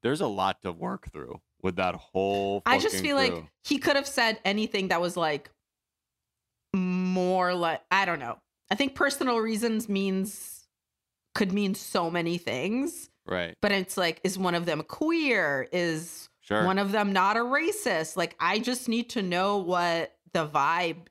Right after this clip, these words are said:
Speaker 2: is as to what personal reasons are. Or just, like, we don't agree with the religion. But if, I don't know, I feel like personal reasons is so coded. I wanna know what that is.
Speaker 1: I mean, I think also just being like,
Speaker 2: The
Speaker 1: "Yo,
Speaker 2: first
Speaker 1: I'm
Speaker 2: thing
Speaker 1: off
Speaker 2: I thought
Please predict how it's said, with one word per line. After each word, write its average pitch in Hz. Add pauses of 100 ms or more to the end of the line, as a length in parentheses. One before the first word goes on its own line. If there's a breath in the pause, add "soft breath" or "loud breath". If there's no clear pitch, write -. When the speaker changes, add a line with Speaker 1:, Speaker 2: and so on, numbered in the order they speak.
Speaker 2:
is 160
as 147
to 170
what 160
personal 175
reasons 160
are. 120 (200 soft breath)
Or 202
just, 208
like, 180 (480)
we 180
don't 220
agree 220
with 220
the 214
religion. 180
But 190
if, - (640)
I 269
don't 311
know, 254
I 165
feel 269
like 262
personal 262
reasons 214
is 180
so 180
coded. 151 (560)
I 160
wanna 190
know 180
what 165
that 147
is. 123 (380)
Speaker 1:
I 92
mean, 92
I 82
think 90
also 87
just -
being 78
like, 73
Speaker 2:
The 233
Speaker 1:
"Yo, 233
Speaker 2:
first -
Speaker 1:
I'm 190
Speaker 2:
thing 208
Speaker 1:
off -
Speaker 2:
I 269
thought 277